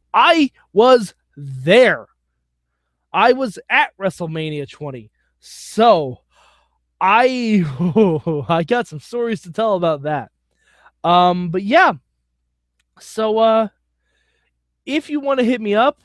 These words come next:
ask, you know, if you got any comments about these videos, got anything you wanna hear from me in, like, the upcoming Manias, hopefully I cover 'em,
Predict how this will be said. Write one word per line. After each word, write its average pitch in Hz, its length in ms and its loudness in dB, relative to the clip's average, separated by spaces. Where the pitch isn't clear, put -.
ask, 175 360 -2
you 196 260 -6
know, 208 200 0
if 233 120 -10
you 175 60 -12
got 202 160 4
any 180 120 0
comments 233 480 -6
about 202 200 -2
these 190 180 -10
videos, 233 680 -4
got 190 120 4
anything 185 300 2
you 175 140 -6
wanna 160 320 -4
hear 208 200 0
from 214 200 -14
me 214 140 -8
in, 180 240 -10
like, 151 220 -6
the 147 80 -4
upcoming 143 380 -8
Manias, 220 540 -6
hopefully 147 380 -6
I 135 40 -4
cover 170 300 -10
'em, 233 140 -12